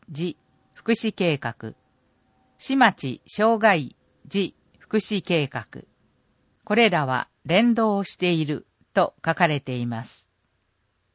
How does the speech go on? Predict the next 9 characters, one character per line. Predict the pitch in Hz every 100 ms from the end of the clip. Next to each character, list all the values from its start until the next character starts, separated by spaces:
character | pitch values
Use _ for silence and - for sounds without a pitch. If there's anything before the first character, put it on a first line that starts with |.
| _ _ _ _ _ _ _ _ _ _ _ _ _ _ _ _
矢 | 185 202
印 | 247 226 185 - 123 - -
二 | - 202
つ | - 170
目。 | 151 - _ _ _ _ _ _ _ _ _ _ _ _ _ _ -
関 | 226 262
連 | 247 226
計 | - 185 147
画。 | 127 110 -